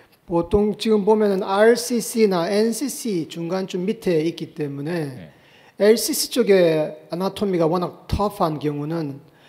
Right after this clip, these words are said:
Speaker 1: 에이비 블록은 별 걱정할 필요가
Speaker 2: 그렇죠.
Speaker 1: 없이
Speaker 2: 네.
Speaker 1: 그냥 할 수 있겠네요, 그죠?
Speaker 2: 네네, 그렇습니다.
Speaker 1: 네.
Speaker 2: 이게 엘씨씨거든요. 그러니까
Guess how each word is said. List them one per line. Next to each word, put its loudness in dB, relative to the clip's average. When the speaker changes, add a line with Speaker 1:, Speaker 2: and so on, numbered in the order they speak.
Speaker 1:
에이비 -2
블록은 0
별 0
걱정할 -2
필요가 0
Speaker 2:
그렇죠. -4
Speaker 1:
없이 -10
Speaker 2:
네. -4
Speaker 1:
그냥 -4
할 -6
수 -8
있겠네요, -6
그죠? -12
Speaker 2:
네네, -12
그렇습니다. -14
Speaker 1:
네. -10
Speaker 2:
이게 -6
엘씨씨거든요. -12
그러니까 -8